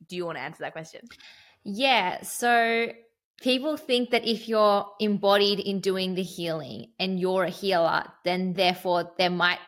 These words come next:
Speaker 2: be a time where you come to the end of your journey where you don't have to heal anymore.
Speaker 1: And you're perfect and you
Speaker 2: <laughs>
Speaker 1: never need to do trauma healing anymore. Like, how could you be a healer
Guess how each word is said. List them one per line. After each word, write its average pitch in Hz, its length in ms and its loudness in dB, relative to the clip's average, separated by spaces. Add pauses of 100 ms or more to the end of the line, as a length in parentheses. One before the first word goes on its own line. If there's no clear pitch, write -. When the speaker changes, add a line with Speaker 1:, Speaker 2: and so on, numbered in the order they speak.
(200)
Speaker 2:
be 185 100 0
a 180 60 0
time 175 300 -4
where 175 80 -2
you 170 60 -4
come 170 260 -6
to 180 100 -10
the 185 120 -8
end 165 200 -6
of 160 100 -8
your 165 140 -4
journey 165 560 -10 (140)
where 170 100 -4
you 175 160 -4
don't 175 180 -2
have 175 200 -6
to 175 100 -10
heal 165 240 -8
anymore. 180 280 -6
Speaker 1:
And 196 80 -8
you're 277 240 -4 (400)
perfect 247 800 -12
and 190 160 -6
you 240 160 0 (100)
Speaker 2:
<laughs> - 120 -20
Speaker 1:
never 240 300 -6
need 240 540 -10 (180)
to 233 60 -18
do 208 140 -14
trauma 311 320 -10
healing 214 300 -10
anymore. 175 320 -10
Like, 170 160 -10
how 302 200 -10
could 262 240 -16
you 214 80 -18
be 233 160 -14
a 208 40 -12
healer 247 460 -8